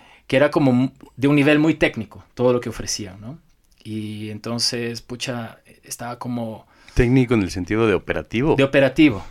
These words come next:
Speaker 1: ¿no? Y siempre tuve la visión de que turismo había una gran oportunidad de hacer negocios porque ya en esta época ya había viajado, conocía, tenía como el, ganas de emprender, aunque no pensaba en eso, pero sabía que en turismo habían oportunidades.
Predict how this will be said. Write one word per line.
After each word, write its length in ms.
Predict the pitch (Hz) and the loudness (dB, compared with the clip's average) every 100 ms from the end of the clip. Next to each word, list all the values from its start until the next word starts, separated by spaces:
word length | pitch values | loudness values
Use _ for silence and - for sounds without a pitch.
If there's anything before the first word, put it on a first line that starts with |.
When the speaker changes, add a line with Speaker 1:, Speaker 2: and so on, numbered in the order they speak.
| - | -8
Speaker 1:
¿no? 320 | 120 139 170 | -2 0 -2
Y 100 | 147 | -4
siempre 340 | 120 147 143 165 | -4 -4 -2 -4
tuve 240 | 160 156 | 0 2
la 100 | 156 | 2
visión 380 | 123 110 143 143 | 2 0 0 0
de 100 | 143 | -2
que 180 | 135 113 | -4 -6
turismo 460 | 110 - 123 135 139 | -6 -4 0 0 2
había 200 | 131 135 | 2 2
una 120 | 143 | 0
gran 200 | 120 131 | 0 0
oportunidad 460 | 143 139 123 117 117 | -2 -4 -6 -4 -2
de 60 | 127 | -4
hacer 220 | - 127 | -6 -8
negocios 400 | 127 110 110 165 | -6 -6 -8 -12
porque 240 | 107 - | -14 -8
ya 180 | 107 110 | -2 0
en 100 | 113 | 0
esta 220 | 107 - 107 | -4 -4 -8
época 260 | - - | -8 -12
ya 100 | 104 | -10
había 180 | 104 110 | -8 -8
viajado, 520 | 104 - 147 151 139 131 | -8 -4 0 2 0 -4
conocía, 640 | 104 110 151 147 143 127 | -12 -8 -4 -2 -2 -2
tenía 340 | 113 120 127 | -4 -4 -4
como 180 | 123 110 | -8 -12
el, 140 | 104 - - 127 _ - - | -12 -18 -20 -20 _ -20 -10
ganas 400 | 123 139 147 117 | -2 0 0 -2
de 60 | 113 | -4
emprender, 560 | 107 113 110 131 160 - - - - - - - - _ _ _ _ _ _ _ | -4 -4 0 0 0 -8 -20 -20 -20 -20 -20 -20 -20 _ _ _ _ _ _ _
aunque 280 | - 123 120 | -2 0 0
no 340 | 117 135 139 - - | 4 4 2 -4 -10
pensaba 400 | 107 - 127 113 | -6 0 2 2
en 80 | |
eso, 280 | 110 - 156 - - _ | -2 -6 -10 -14 -20 _
pero 180 | - 104 | -12 -8
sabía 380 | - 107 113 113 | -6 -4 -4 -4
que 80 | 117 | -4
en 60 | |
turismo 360 | 104 117 120 123 | 0 2 2 -2
habían 240 | 110 120 | -2 -2
oportunidades. 840 | 113 110 101 104 101 104 123 135 | -4 -6 -12 -10 -10 -10 -12 -14